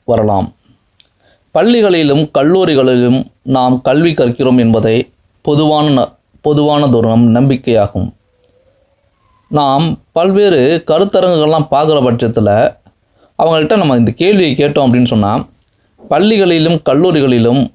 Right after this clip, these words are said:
நாம் உண்மையிலேயே கல்வி கற்கிறோமா?" என்று கேட்டால் அவங்கள வந்து சில பேர் வந்து இப்படி சொல்லுவாங்க அப்படின்னு சொன்னா, "நான் உண்மையிலேயே கல்வி அறிவு பெறுகிறேன், ஆனால்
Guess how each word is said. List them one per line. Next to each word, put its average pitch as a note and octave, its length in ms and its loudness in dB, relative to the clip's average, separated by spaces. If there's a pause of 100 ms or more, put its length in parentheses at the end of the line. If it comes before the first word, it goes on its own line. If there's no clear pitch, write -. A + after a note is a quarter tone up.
நாம் B2+ 320 0
உண்மையிலேயே D#3 880 0
கல்வி C#3+ 560 -2
கற்கிறோமா?" B2+ 800 -2 (1400)
என்று C#3+ 320 0
கேட்டால் D3 720 0 (400)
அவங்கள C3+ 460 2
வந்து F#3 180 0
சில C#3 240 -2
பேர் D#3 140 0
வந்து C3+ 180 2
இப்படி C3+ 340 0
சொல்லுவாங்க A#2 380 0
அப்படின்னு A2+ 180 0
சொன்னா, A#2 480 -2 (360)
"நான் B2 120 0
உண்மையிலேயே E3+ 600 0
கல்வி D3 340 0
அறிவு C#3 200 0
பெறுகிறேன், B2 760 0
ஆனால் B2 540 -2